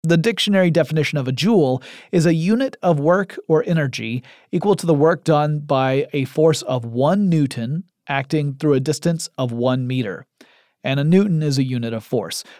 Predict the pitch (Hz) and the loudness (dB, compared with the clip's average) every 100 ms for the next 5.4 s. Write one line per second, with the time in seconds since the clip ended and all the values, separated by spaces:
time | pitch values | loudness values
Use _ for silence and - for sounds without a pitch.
0 | _ 147 160 151 160 170 139 131 - 139 | _ 2 2 4 2 2 -2 -6 -4 -4
1 | 135 131 151 135 143 127 127 123 127 - | -4 -2 0 0 -4 -4 -4 -2 -4 -6
2 | 135 120 - 131 - 143 131 - 147 135 | -6 -6 -4 -4 -4 -8 -8 -2 0 2
3 | 127 117 - 127 117 123 143 147 139 127 | 2 -2 -4 -6 -6 -2 -2 -2 -4 -4
4 | 120 117 123 - 131 113 110 - 110 - | -6 -6 -8 -6 -6 -8 -12 -12 -10 -2
5 | 214 170 110 | -2 -2 -6